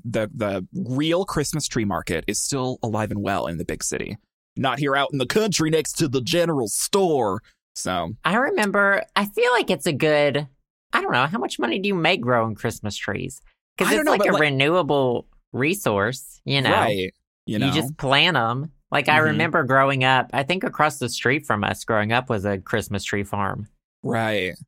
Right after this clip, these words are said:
Speaker 2: Um, but we know we never, that was not allowed.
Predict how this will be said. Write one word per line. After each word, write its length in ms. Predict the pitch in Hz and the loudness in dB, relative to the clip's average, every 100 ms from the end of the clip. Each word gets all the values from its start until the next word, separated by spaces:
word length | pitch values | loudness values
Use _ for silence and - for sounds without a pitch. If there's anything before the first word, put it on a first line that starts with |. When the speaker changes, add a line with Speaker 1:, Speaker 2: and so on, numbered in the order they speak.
| _ _ | _ _
Speaker 2:
Um, 600 | - 127 113 107 104 - - - | 0 2 2 2 -2 -8 -12 -2
but 100 | 135 | 0
we 160 | 135 127 | 2 2
know 260 | 127 127 | 2 2
we 120 | 110 110 | 2 0
never, 540 | 110 101 107 107 117 - _ | 0 2 0 -2 -6 -14 _
that 120 | 131 | -2
was 160 | 117 107 | -2 0
not 160 | 113 107 | 0 2
allowed. 500 | 107 101 98 98 | 2 2 0 -2